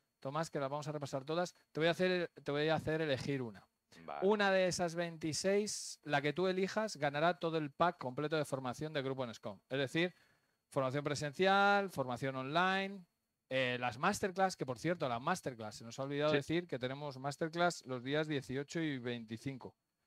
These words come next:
Speaker 1: Eh, lo hemos dicho, pero
Speaker 3: Lo,
Speaker 1: no
Speaker 3: lo ha
Speaker 1: hemos
Speaker 3: dicho aquí
Speaker 1: enseñado.
Speaker 3: nuestro amigo.
Speaker 1: ¿Sí?
Speaker 3: Lo ha dicho
Speaker 1: Ah,
Speaker 3: nuestro amigo.
Speaker 1: vale, ya no sé ni dónde vive.
Speaker 3: <laughs>
Speaker 1: El caso, que entre esas veintiséis, la que tú elijas gana todo el pack completo de formación, si
Speaker 2: Perfecto.
Speaker 1: cumples el reto.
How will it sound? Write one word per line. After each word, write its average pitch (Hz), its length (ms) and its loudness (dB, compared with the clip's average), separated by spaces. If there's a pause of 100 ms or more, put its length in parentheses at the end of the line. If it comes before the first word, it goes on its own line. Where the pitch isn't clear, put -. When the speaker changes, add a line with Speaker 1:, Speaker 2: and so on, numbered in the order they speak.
(280)
Speaker 1:
Eh, 104 600 -8 (320)
lo 123 220 -6
hemos 147 140 -4
dicho, 151 240 -2
pero 151 120 12
Speaker 3:
Lo, - 60 12
Speaker 1:
no 151 60 8
Speaker 3:
lo 160 60 12
ha - 40 12
Speaker 1:
hemos 147 120 12
Speaker 3:
dicho 160 120 10 (120)
aquí 131 120 12
Speaker 1:
enseñado. 127 100 4
Speaker 3:
nuestro 117 220 2
amigo. 110 380 2
Speaker 1:
¿Sí? 170 220 -4 (220)
Speaker 3:
Lo 135 100 6
ha - 20 10
dicho 131 120 6
Speaker 1:
Ah, 127 40 -4
Speaker 3:
nuestro 113 220 -4
amigo. 101 320 2
Speaker 1:
vale, 110 260 -4
ya 120 120 -4
no 127 60 -12
sé 123 140 -8
ni 127 80 -8
dónde 120 200 -4
vive. 113 220 2
Speaker 3:
<laughs> 160 880 12 (180)
Speaker 1:
El 170 180 4
caso, 165 380 4 (840)
que 165 140 4
entre 147 240 -4
esas 143 240 -4
veintiséis, 143 520 -2 (220)
la 147 120 0
que 143 100 2
tú 151 80 -4
elijas 160 280 0
gana 147 220 -4
todo 127 120 -4
el 117 80 -6
pack 120 160 -2
completo 104 300 -12
de 80 60 -12
formación, - 460 -4 (120)
si - 20 -20
Speaker 2:
Perfecto. - 260 -4
Speaker 1:
cumples 170 320 0
el 117 60 -4
reto. - 260 -6